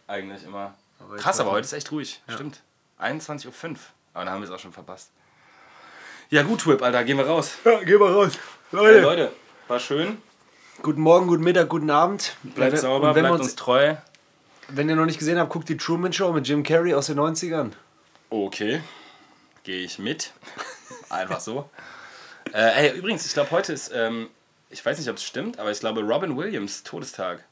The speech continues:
Speaker 2: Oh.
Speaker 1: Heute oder g-, gestern oder
Speaker 2: Ich hab,
Speaker 1: heute?
Speaker 2: auf jeden Fall gestern wurde ich auf diversen Videos von ihm verlinkt.
Speaker 1: Ja, ja. Ich glaub,
Speaker 2: Oder
Speaker 1: das ist
Speaker 2: gestern,
Speaker 1: dann
Speaker 2: vorgestern.
Speaker 1: ja, ja, ich glaub, ja, auf jeden Fall ist es irgendwie.
Speaker 2: Ja.
Speaker 1: Kann auch sein, dass es in den St-, in den Staaten, deswegen
Speaker 2: Robin
Speaker 1: heute und
Speaker 2: Williams.
Speaker 1: gestern, aber eigentlich.
Speaker 2: Killer.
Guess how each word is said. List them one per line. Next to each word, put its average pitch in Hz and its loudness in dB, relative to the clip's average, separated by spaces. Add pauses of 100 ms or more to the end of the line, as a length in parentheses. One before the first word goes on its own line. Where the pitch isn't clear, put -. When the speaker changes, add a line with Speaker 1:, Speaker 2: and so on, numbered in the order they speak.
(160)
Speaker 2:
Oh. 120 -6
Speaker 1:
Heute 104 -6
oder 101 -6
g-, 98 -14 (440)
gestern 156 -8
oder 151 -6
Speaker 2:
Ich 117 -8
hab, 107 -6
Speaker 1:
heute? 104 -6
Speaker 2:
auf 127 -4
jeden 143 0
Fall 151 0
gestern 151 -4
wurde 143 -2
ich 143 -2
auf 127 -4
diversen 139 -2
Videos 135 -6
von 113 -10
ihm 104 -10
verlinkt. 101 -12
Speaker 1:
Ja, 101 0
ja. 90 -4 (240)
Ich - -18
glaub, 98 -6
Speaker 2:
Oder 98 -10
Speaker 1:
das 98 -10
ist 98 -10
Speaker 2:
gestern, 110 -10
Speaker 1:
dann 95 -6
Speaker 2:
vorgestern. 101 -8 (300)
Speaker 1:
ja, 95 -4
ja, 110 -4
ich 135 -8
glaub, 160 -12 (140)
ja, 120 -2
auf 104 -10
jeden 117 -6
Fall 104 -2
ist 95 -10
es 95 -14
irgendwie. 92 -12
Speaker 2:
Ja. 98 -14
Speaker 1:
Kann 117 0
auch 113 0
sein, 110 0
dass 104 -6
es 101 -12
in 104 -6
den 98 -6
St-, - -18 (420)
in 101 -12
den 98 -8
Staaten, 98 -4
deswegen 90 -10
Speaker 2:
Robin 101 -2
Speaker 1:
heute 98 -8
und 90 -12
Speaker 2:
Williams. - -14
Speaker 1:
gestern, 87 -10
aber 82 -8
eigentlich. 85 -10
Speaker 2:
Killer. 101 -10